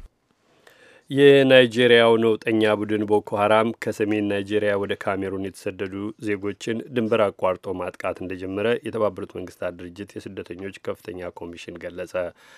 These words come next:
ከመንግስታቱ ድርጅት ዋና ማዕከል ጄኔቫ ሊሳ ሽላይን በላከችው ዘገባ በየቀኑ ወደ አንድ መቶ የሚሆኑ ናይጄሪያውያን ወደ ካሜሩን እንደሚሰደዱ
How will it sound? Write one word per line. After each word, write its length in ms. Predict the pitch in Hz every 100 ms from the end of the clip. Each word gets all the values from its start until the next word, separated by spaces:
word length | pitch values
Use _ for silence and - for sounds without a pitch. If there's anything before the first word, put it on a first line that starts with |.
| _ -
ከመንግስታቱ 520 | 92 95 92 98 98
ድርጅት 520 | 98 101 95 104 98 -
ዋና 320 | 101 98 98
ማዕከል 380 | 98 98 - 101
ጄኔቫ 320 | 104 104 104 120 208
ሊሳ 340 | 120 107 92 92
ሽላይን 400 | - 92 90 87
በላከችው 520 | 87 87 87 - 90
ዘገባ 220 | 90 104 151 - _ _ _
በየቀኑ 400 | - 95 - 107 175
ወደ 180 | 143 131
አንድ 180 | 117 107
መቶ 180 | 104 101
የሚሆኑ 360 | 98 98 92 98
ናይጄሪያውያን 800 | 95 95 98 101 95 90 120 -
ወደ 160 | 123 110
ካሜሩን 440 | - 95 90 90
እንደሚሰደዱ 680 | 90 90 98 101 101 101 110